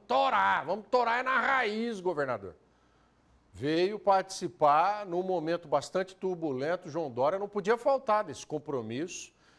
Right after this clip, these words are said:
porque trata-se de um compromisso do Estado para consigo mesmo. É, esse centro de tecnologia, centro de inovação,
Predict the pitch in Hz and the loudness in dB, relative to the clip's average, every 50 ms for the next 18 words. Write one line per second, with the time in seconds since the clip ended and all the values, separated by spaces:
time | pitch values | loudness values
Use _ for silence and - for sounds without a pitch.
0 | _ _ _ _ - 120 113 - - 156 156 151 - - 165 160 170 190 202 226 | _ _ _ _ -10 -8 -8 -6 -4 -4 -4 -4 -4 -2 2 4 6 8 8 6
1 | - - 247 208 - - 220 180 202 214 202 - - 202 208 202 202 202 196 190 | 4 2 -2 -2 -2 -4 -6 -4 -4 -4 -4 0 0 0 2 2 0 0 0 0
2 | 175 170 175 180 175 156 - - 135 131 139 131 - - - - 247 254 277 302 | 0 -2 -4 -4 -4 -6 -8 -10 -10 -10 -10 -10 -10 -10 -2 2 4 6 6 4
3 | 277 240 220 240 247 262 262 247 - - _ _ _ _ _ - 151 165 175 170 | 4 2 2 2 2 2 0 -2 -8 -16 _ _ _ _ _ -2 -2 0 0 -2
4 | - 202 196 - - - 214 220 208 262 262 240 226 196 190 202 208 147 107 - | -2 -4 -4 -4 -6 -8 -10 -10 -8 -8 -8 -4 0 2 2 2 0 -2 -6 -12
5 | - _ _ _ _ _ _ _ _ _ _ _ _ - 107 110 113 117 131 131 | -20 _ _ _ _ _ _ _ _ _ _ _ _ -10 -8 -6 -4 -6 -6 -8
6 | - - 160 - - - 202 208 226 233 226 226 196 190 160 - - - _ _ | -8 -10 -10 -8 -4 0 0 0 0 0 -4 -6 -6 -6 -6 -8 -10 -16 _ _
7 | _ _ _ _ _ - 113 117 139 147 147 - - - - - 190 185 - 196 | _ _ _ _ _ -18 -12 -8 -6 -6 -4 -6 -6 -6 -4 -2 -2 -2 -2 -2
8 | 180 185 180 175 143 123 110 127 160 196 208 220 214 196 160 101 92 - - _ | 0 2 2 2 2 0 -4 -4 -2 0 0 2 2 0 0 -2 -4 -10 -20 _
9 | _ _ _ _ _ _ _ - - - - 202 214 226 226 226 214 175 165 170 | _ _ _ _ _ _ _ -14 -10 -4 2 4 4 4 4 2 -2 -4 -2 0
10 | 190 185 185 185 165 170 160 127 - - - - 156 170 185 196 202 185 147 | 0 2 2 2 2 2 2 0 0 -4 -6 -4 0 2 2 2 2 0 -4